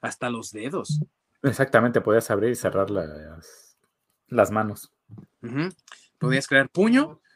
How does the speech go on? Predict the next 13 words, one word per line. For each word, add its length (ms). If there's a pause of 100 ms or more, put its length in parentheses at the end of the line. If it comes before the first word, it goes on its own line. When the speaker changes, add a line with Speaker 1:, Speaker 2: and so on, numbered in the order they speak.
(120)
Speaker 1:
o 120
tener 220
la 120
mano 200
abierta. 640 (300)
Speaker 2:
Ujú. 100 (220)
Speaker 1:
Y, 600
ah, 160
en 120
algunos 380
casos, 520 (560)
las 460
mismas 720